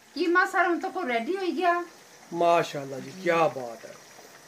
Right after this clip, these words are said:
Speaker 1: तो इस च मैं बस है कीमा मसाला आया, एक टेबल स्पून, एक खुशबोई वास्ते होना, इस सारे सुक्के मसाले पे हुए।
Speaker 2: ड्राई मसाले जी।
Speaker 1: ड्राई मसाले जी। बिस्मिल्लाहिर्रहमानिर्रहीम।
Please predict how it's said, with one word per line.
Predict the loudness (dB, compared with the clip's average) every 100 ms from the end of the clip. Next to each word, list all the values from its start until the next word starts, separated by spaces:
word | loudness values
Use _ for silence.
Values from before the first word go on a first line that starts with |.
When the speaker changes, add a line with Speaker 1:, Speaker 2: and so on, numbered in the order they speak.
| -10
Speaker 1:
तो | -4 -4 -4 -8
इस | -8
च | -8 -6
मैं | -6 -4
बस | -4 -4 -4
है | -4 -4
कीमा | -2 0 0
मसाला | 0 0 0 2
आया, | 2 2 0 -6 -20 -10 -4
एक | -4 0
टेबल | 0 0 -2
स्पून, | -6 -6 -4 -4
एक | 0 0
खुशबोई | 0 -4 0 0
वास्ते | 0 0 0
होना, | 0
इस | -4 -6 -8 2
सारे | 4 4 2
सुक्के | -4 -6 -4
मसाले | -4 -6 -6 -6
पे | -6 -8
हुए। | -8 -12 -14 -20 -20 -20 -20 -12
Speaker 2:
ड्राई | -4 2 4 2
मसाले | -2 -6 -6 -6
जी। | -6
Speaker 1:
ड्राई | -2 -2
मसाले | -2 -8 -10 -10
जी। | -12 -14 -14 -16 -20 -20 -20 -20 -20 -20
बिस्मिल्लाहिर्रहमानिर्रहीम। | -18 -16 -12 -10 -10 -12 -14 -14 -12 -12 -10 -10